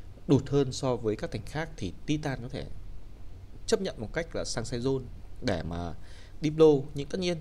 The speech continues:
cái đấy cái trường hợp của đánh về lâu dài, còn đánh về thời điểm đầu thì coi con, ờ, Sierra này cũng không có gì đặc biệt ở giai đoạn đầu để mà, ờ, đánh, trừ, ngoại trừ mỗi cái hết, hết. Thì,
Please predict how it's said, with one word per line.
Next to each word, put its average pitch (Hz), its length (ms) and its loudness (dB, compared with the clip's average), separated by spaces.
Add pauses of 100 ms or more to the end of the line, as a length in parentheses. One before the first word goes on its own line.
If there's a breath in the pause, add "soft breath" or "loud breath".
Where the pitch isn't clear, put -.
cái 120 60 -2
đấy 135 100 0
cái - 120 -8
trường 131 120 -4
hợp 104 180 0 (120)
của 87 340 0 (100)
đánh 101 220 -4
về 143 100 -2
lâu 117 160 2
dài, 92 260 0 (160)
còn 90 220 -4
đánh 90 100 -4
về 135 100 -4
thời 95 120 -4
điểm 87 200 -2
đầu 98 200 2 (180)
thì 95 200 -6
coi 98 180 -4
con, 113 260 -4 (540 loud breath)
ờ, 95 240 -2
Sierra 113 400 2
này 98 220 -2
cũng - 120 -8
không 139 220 -4
có 117 120 -4
gì 120 160 0
đặc - 160 -4
biệt 104 220 2
ở - 80 -4
giai 98 100 -2
đoạn - 140 -6
đầu 98 200 2
để 87 100 -4
mà, 82 320 -6 (240)
ờ, 95 320 -4
đánh, 92 260 -4
trừ, 107 180 -2 (200)
ngoại - 200 -8
trừ 113 260 2
mỗi 107 140 -4
cái 117 160 -4
hết, 156 80 -4 (280)
hết. 233 180 4 (880 loud breath)
Thì, 135 260 6